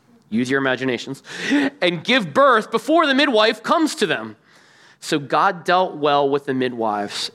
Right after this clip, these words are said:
and the people, again, the third time, multiplied and grew what? Very strong. Why? Verse twenty-one, "And because the midwives," what? "Feared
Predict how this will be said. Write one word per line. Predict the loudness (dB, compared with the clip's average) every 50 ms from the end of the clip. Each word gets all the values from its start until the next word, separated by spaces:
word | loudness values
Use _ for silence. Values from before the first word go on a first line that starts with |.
| _ -4
and | -2 -2 -2
the | -2
people, | -2 0 -2 -2 0 0 0 0 0 0 -2
again, | -2 0 2 2 2 2 0
the | -2
third | -4 -2 0 2 2 0 0 0
time, | 0 2 2 2 0 -2 -4 -8 -14 -20 _ _ _ _
multiplied | -2 0 2 2 2 2 2 0 -2 -2 0 0 2 4 4 4 4 4 2 0 -2 -10 -16 -14 _ -4
and | -2 -2 -2 -2
grew | -2 2 2 4 4 4 4
what? | 2 2 0 2 2 2 0 0 -4 -12 -20 _ _ -20
Very | -20 -10 -2 0 2 4 4 4 4 2 2 0 -2 -6 -10 _ _ _
strong. | -10 -8 -6 -2 0 2 2 2 2 0 -2 -4 -10 -14 -16 _ _ _ _ _ _ _ _ _ _ _ _ _ -6
Why? | -4 -2 0 2 2 2 2 2 0
Verse | 0 0 -2 -2 -2 -6
twenty-one, | -8 -4 -2 0 2 2 2 2 2 2 0 0 -2 -4 -8 -14 -20 -20 _ _ -4
"And | -4 -4 -2
because | -2 -4 -4 -4 -4 0 2 4 4 4 2 0 0
the | -2 0
midwives," | 2 2 0 0 0 0 2 2 4 2 0 -2 -6 -4
what? | 0 2 2 2 2 0 -2 -8 -18 _ _ _ _
"Feared | _ -20 -20 -10 -2 0 2 4 4 4 4 2 2 0 -4